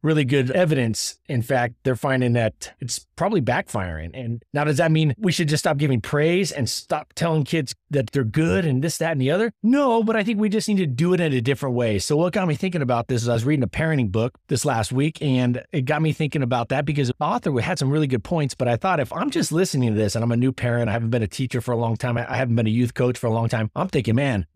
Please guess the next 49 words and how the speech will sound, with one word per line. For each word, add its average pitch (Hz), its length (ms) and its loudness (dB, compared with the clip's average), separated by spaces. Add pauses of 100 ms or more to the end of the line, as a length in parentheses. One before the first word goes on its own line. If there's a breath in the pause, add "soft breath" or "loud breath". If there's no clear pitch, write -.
(160)
this 175 140 2
author 151 380 0
makes 127 240 0
a - 40 0
lot 123 120 2
of 107 60 0
sense. 202 400 -2
It's 120 100 -8
a 107 80 -2
really 143 600 0 (100)
well-known 143 480 2
book, 170 260 0
been 165 140 -2
around 147 220 0
a 120 40 0
long 117 220 0
time." 185 420 -4
And 160 240 0
it, - 240 -2
it - 40 -8
comes 233 200 0
across 190 340 0
like 143 120 0
he's 180 140 0
saying, 135 160 0
"Don't 143 180 2
praise 127 400 2
ever. 92 400 0 (100)
Let's 156 220 0
not 151 240 0
boost 151 240 2
their 135 140 2
self-esteem 123 560 0
ever." 110 360 0
I 151 100 0
don't 170 300 2
think 175 220 0
that's 156 280 0
the 143 100 0
way 135 180 2
to 120 100 2
go. 120 680 2
And 123 480 0 (100)
I 135 100 -2
just 135 200 -2
think 147 180 0
it's 127 160 -4
not 139 160 0
about 120 360 -2